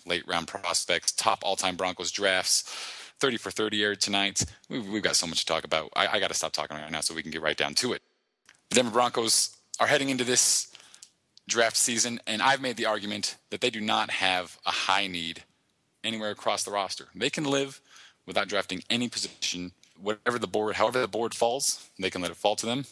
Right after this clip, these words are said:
and they can take whatever player falls to them. Uh, but some people disagree with that. I've had a lot of good discourse, a lot of good debates with some people in the comments saying that we absolutely need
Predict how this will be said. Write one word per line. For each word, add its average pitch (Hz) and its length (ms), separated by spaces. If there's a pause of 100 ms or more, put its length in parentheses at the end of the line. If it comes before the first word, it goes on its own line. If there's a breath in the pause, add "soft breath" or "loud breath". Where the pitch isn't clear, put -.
and 78 80
they 87 60
can - 100
take 95 140
whatever 87 180
player 87 360
falls 82 320
to - 80
them. 78 140 (1160 loud breath)
Uh, 101 140
but 92 160
some 160 300
people 131 240
disagree 127 280
with 92 140
that. - 260 (400 loud breath)
I've 82 300
had 92 140
a - 20
lot 98 140
of 87 80
good 95 280
discourse, 104 420
a 101 40
lot 98 80
of 95 80
good 95 80
debates 95 380
with 92 80
some 98 100
people 87 160
in 95 60
the 85 60
comments 98 280
saying 92 140
that 87 100
we 101 140
absolutely 90 560
need 90 320